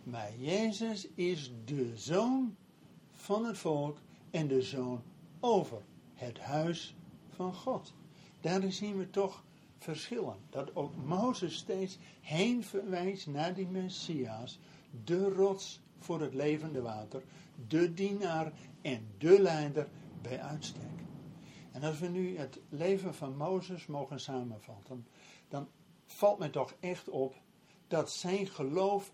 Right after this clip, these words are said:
in actie draaide om dat hij niet in de weelde van de wereld van de farao wilde leven, maar wou omzien naar zijn volk.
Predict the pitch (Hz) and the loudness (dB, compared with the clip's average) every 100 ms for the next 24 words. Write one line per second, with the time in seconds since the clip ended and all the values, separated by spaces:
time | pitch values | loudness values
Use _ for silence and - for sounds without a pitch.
0 | - 147 147 - 202 190 - 127 107 - | -8 -6 -6 -2 -2 -2 -4 -4 -6 -6
1 | 131 147 165 165 165 - 143 123 127 120 | -2 0 0 -2 -6 -2 0 0 -2 -10
2 | - - - - 160 151 135 131 165 220 | -18 -20 -20 2 4 4 2 -2 0 2
3 | 190 - - 170 135 127 120 160 160 135 | 0 -2 -8 -4 2 2 2 0 0 0
4 | 127 147 113 117 135 139 120 113 - 110 | -2 -2 -4 -4 -2 0 0 -2 -8 -10
5 | 104 - 165 185 185 170 151 147 131 120 | -10 -4 0 4 4 4 2 2 0 -2
6 | 113 110 117 - - - - 143 135 117 | -6 -8 -12 -14 -20 -20 -6 0 0 0
7 | 104 - - - 196 180 151 160 156 165 | -4 -8 -2 8 8 8 0 -4 -4 -8
8 | - - 123 135 147 143 127 117 - | -14 -16 -8 -4 -4 -4 -6 -6 -10